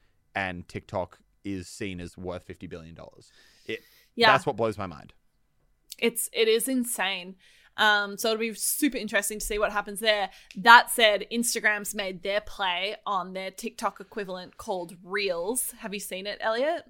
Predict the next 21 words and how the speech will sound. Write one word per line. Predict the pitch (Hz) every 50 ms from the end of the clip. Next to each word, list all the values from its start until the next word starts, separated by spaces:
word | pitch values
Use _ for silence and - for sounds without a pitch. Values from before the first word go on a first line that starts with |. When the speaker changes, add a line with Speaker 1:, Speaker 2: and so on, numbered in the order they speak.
| - - -
Speaker 1:
No. | 104 110 117 113 - - 98 - _ _ _ _ _ _ _ _ _ _ _ _ _ _ - - - - - - -
Speaker 2:
So | - - 254 254 233 170
Reels | 165 220 226 226 240 247 277 269 -
was | 277 247 -
introduced | - 233 214 - - 214 220 220 226 - -
onto | 202 - 208 202 - -
Instagram | - 208 202 - - 233 - 220 196 190 190 185 190 196
last | 202 196 175 175 180 185 - - - 190
week, | 180 185 180 233 285 - -
and | - 214 185
it's | 190 175 - - - - _ _
basically | - 226 208 220 208 - 233 - - 220 214
an | 208
absolute | - - 190 196 185 - - 196 185 190 196 - _ _ _ _ _ -
rip-off | 185 190 214 202 208 220 175 165 - - - - - -
off | - 175 175 175 - - - - - -
Speaker 1:
Like | 147 156 156 151 -
they | - 139
did | 127 117 104
with, | - -
Speaker 2:
TikTok. | - -